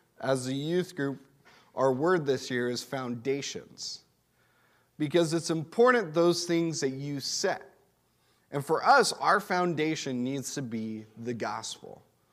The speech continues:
what Christ did for our lives. And Christ is calling us to the gospel,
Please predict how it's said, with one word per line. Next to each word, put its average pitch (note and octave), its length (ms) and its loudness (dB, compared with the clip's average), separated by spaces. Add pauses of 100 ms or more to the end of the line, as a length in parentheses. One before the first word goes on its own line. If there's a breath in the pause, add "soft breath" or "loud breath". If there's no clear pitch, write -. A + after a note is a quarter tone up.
(160)
what C#3 580 4
Christ C#3 680 -2
did C3+ 560 4 (580 soft breath)
for B2 240 -2
our A#2+ 240 0
lives. C3+ 720 -4 (1600)
And F3+ 500 6 (1600)
Christ A#3+ 840 4 (400)
is D3 180 -2
calling A3+ 560 4
us C#3 240 -2
to D3 80 0
the C3 140 0
gospel, A#2+ 680 -4